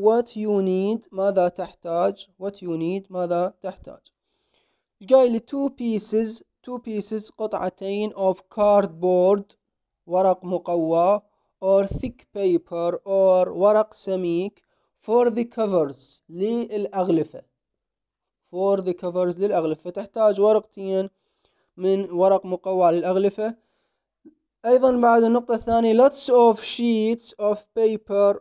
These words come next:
of the same size. Lots of sheet of paper، الكثير من الورق، of the same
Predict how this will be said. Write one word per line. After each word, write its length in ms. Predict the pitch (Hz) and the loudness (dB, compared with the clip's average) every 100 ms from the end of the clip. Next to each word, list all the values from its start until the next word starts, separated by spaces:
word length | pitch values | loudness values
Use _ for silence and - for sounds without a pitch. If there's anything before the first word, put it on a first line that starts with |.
| - | -2
of 140 | 196 | -4
the 160 | 180 185 | -4 -8
same 440 | - 208 208 208 | -2 -2 0 -4
size. 400 | - 196 170 160 | -4 -2 -2 -4
Lots 460 | 170 208 233 233 - 202 | 0 2 2 -2 -14 -4
of 200 | 196 190 | -4 -4
sheet 360 | - 226 226 | -8 -8 -6
of 140 | 208 196 | -4 -4
paper، 560 | 196 190 185 185 185 - | -4 -6 -4 -4 -4 -4
الكثير 600 | 185 - 196 - 220 226 | -12 -10 -10 -10 -4 -2
من 160 | 214 196 | 0 2
الورق، 540 | 185 170 180 196 - _ 185 | 2 4 4 2 0 _ -6
of 180 | 185 170 | -6 -4
the 120 | 175 | -10
same 500 | - 226 240 254 240 | -6 -4 -2 -2 -4